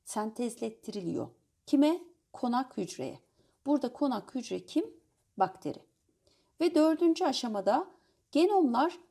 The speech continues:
protein kılıflar içine yerleşir. Yani birer virüs üretir. İlk baştaki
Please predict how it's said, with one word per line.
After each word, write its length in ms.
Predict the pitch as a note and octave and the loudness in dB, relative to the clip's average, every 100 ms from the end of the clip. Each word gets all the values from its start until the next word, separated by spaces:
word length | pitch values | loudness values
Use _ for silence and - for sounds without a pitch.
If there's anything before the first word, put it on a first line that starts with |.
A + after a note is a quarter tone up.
| _ | _
protein 520 | - D#4+ E4 E4+ F#4+ | 0 0 2 2 2
kılıflar 420 | F#4+ D#4 C#4 G#3+ G#3 | 0 -6 -4 -4 -4
içine 520 | C#4 - B3+ C#4 F#4+ - _ - | -6 -6 -2 -2 -2 -8 _ -2
yerleşir. 600 | G3+ F#3 - - - - _ - | 0 0 -4 -12 -14 -20 _ 0
Yani 480 | D4 F#4 D#4 C#4+ - _ _ | 2 4 4 2 -4 _ _
birer 360 | A3+ D#4 E4 E4+ E4+ - _ - | 4 6 6 2 -2 -20 _ 0
virüs 500 | A#3 D#4+ D#4 D#4+ - - | 4 6 4 -2 -10 -10
üretir. 560 | G#3+ F#3 - C#3+ - - | -4 -4 -4 -10 -12 -12
İlk 240 | - A#3+ - | -10 -8 -4
baştaki 680 | B3 - A#3+ - B3+ B3+ | -4 -4 -10 -6 -6 -6